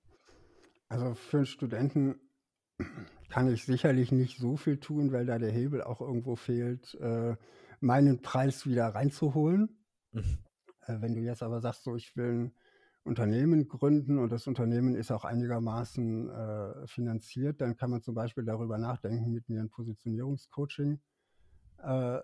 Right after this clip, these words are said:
Speaker 1: zu machen, wo ich eben durch diesen Prozess, äh, durchführe. Ähm, ansonsten habe ich, äh, viel freien Content, äh, im Internet, wo man, äh,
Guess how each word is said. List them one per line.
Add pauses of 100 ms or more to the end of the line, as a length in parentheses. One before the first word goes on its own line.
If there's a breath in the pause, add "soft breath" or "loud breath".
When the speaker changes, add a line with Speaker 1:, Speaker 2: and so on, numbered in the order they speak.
(140)
Speaker 1:
zu
machen,
wo
ich
eben
durch
diesen
Prozess, (140)
äh, (120)
durchführe. (1200)
Ähm,
ansonsten
habe
ich,
äh, (180)
viel
freien
Content,
äh, (840)
im
Internet,
wo
man,
äh,